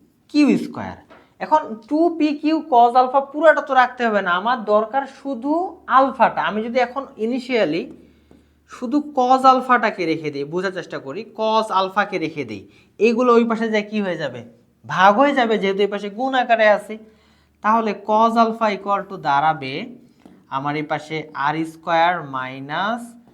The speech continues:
পি স্কয়ার মাইনাস কিউ স্কয়ার, এবং নিচে কি আসবে? টু পি কিউ। ওকে, ফাইন। এখন finally যদি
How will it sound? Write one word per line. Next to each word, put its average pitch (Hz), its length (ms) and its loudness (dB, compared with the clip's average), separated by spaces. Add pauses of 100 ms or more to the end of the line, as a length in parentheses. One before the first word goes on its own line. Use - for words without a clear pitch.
(320)
পি 175 140 -10 (180)
স্কয়ার 165 380 -2 (160)
মাইনাস 156 580 -6 (640)
কিউ 277 180 -2 (180)
স্কয়ার, 156 320 0 (200)
এবং 196 140 0 (160)
নিচে 214 200 -2 (100)
কি 233 80 -6 (120)
আসবে? 214 220 -6 (280)
টু 208 160 -6 (1400)
পি 196 160 -6 (800)
কিউ। 254 220 2 (800)
ওকে, 165 180 -4 (160)
ফাইন। 156 260 0 (580)
এখন 320 180 0 (240)
finally 214 540 2 (240)
যদি 190 260 2